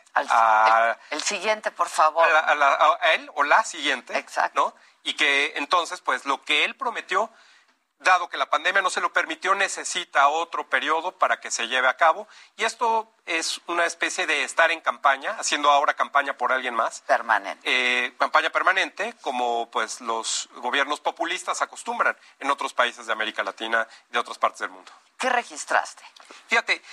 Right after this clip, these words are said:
Speaker 2: hay varias cosas. La primera es, las palabras más mencionadas,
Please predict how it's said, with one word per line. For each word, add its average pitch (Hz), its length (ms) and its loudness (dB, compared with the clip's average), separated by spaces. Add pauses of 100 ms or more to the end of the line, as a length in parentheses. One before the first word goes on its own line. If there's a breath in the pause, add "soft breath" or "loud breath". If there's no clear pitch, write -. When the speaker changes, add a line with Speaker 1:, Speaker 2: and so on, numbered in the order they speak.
(120)
Speaker 2:
hay 226 320 0 (300)
varias 180 320 2
cosas. - 440 -6
La 165 180 2
primera 247 420 2
es, 190 220 0
las 180 160 0
palabras 247 360 2
más 220 220 2
mencionadas, 139 840 0